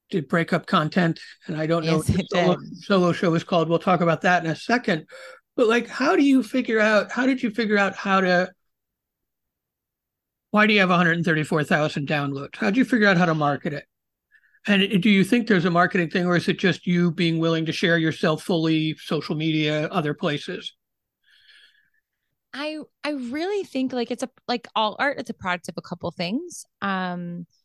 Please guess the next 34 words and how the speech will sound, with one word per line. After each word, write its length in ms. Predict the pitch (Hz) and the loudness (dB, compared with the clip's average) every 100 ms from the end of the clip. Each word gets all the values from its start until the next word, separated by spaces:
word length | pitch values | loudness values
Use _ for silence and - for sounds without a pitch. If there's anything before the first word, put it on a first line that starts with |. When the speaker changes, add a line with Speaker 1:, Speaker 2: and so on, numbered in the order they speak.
| _ | _
Speaker 2:
the 80 | 226 | -2
fact 220 | 240 240 | -2 -2
that 80 | 247 | -4
it 60 | 220 | -4
came 240 | 202 165 | -4 -2
out 240 | 175 180 | -2 -4
during 160 | - 185 | -4 -6
the 100 | 180 | -4
pandemic 420 | 175 180 175 175 | -4 -4 -4 -4
was 140 | 175 165 | -8 -8
really 180 | 160 | -10
important. 640 | 160 165 - 160 160 175 165 - | -10 -2 -2 -2 -6 -12 -12 -16
Um, 540 | - 175 165 160 160 - - | -8 -6 -4 -6 -8 -12 -10
people, 640 | 196 - 190 185 180 - _ - | -8 -4 -2 0 -2 -4 _ -6
I, 140 | 185 | -6
I 140 | - 180 | -2 -2
noticed 380 | 196 185 190 - | 0 0 -2 -6
an 80 | |
influx 560 | 117 180 - 170 - - | -8 -8 -4 -6 -6 -14
in 220 | - 165 165 | -10 -10 -8
the 60 | |
sobriety 440 | 156 180 160 156 160 | -8 -6 -4 -6 -8
community, 640 | - 170 202 196 190 190 185 | -8 -2 0 0 0 0 -2
um, 220 | - 160 160 | -6 -8 -6
being 160 | 160 | -8
present 360 | - 165 156 147 - | -6 -8 -8 -10 -10
online. 720 | 147 151 151 156 156 156 160 _ - - - _ | -10 -8 -8 -6 -6 -8 -10 _ -20 -20 -20 _
Um, 720 | - 180 175 170 165 165 160 - _ - | -8 -4 -2 0 -2 -4 -8 -14 _ -4
and 160 | 202 | -4
so 580 | - 202 185 180 180 180 - _ _ _ _ _ - - _ _ _ _ _ | -2 0 2 2 0 -2 -6 _ _ _ _ _ -20 -20 _ _ _ _ _
I, 240 | - 226 202 - | 0 0 -2 -6
I 180 | 190 226 | -2 0
really 340 | 220 294 277 | 0 0 0
do 420 | 208 - 208 196 | -4 -8 -6 -6